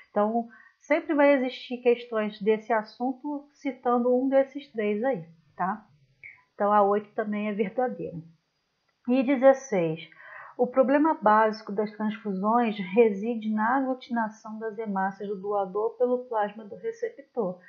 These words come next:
Sim, né? Que aí seria a incompatibilidade. Então, a dezesseis também está correta. Então, só a quatro, a oito e a dezesseis são verdadeiras e a um e a dois são falsas. Questão número quatro.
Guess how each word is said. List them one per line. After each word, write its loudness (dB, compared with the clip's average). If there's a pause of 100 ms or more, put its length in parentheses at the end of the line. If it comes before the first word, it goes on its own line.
(420)
Sim, -2
né? -6
Que -6
aí -2
seria -2
a 2
incompatibilidade. -6 (400)
Então, -4
a -2
dezesseis -2
também -2
está -6
correta. -2
Então, -4
só 2
a 6
quatro, 2
a 6
oito 0
e 4
a 2
dezesseis -2
são -8
verdadeiras -2 (420)
e 0
a 2
um -2
e -6
a 0
dois -6
são -14
falsas. -14 (1500)
Questão 4
número 2
quatro. 0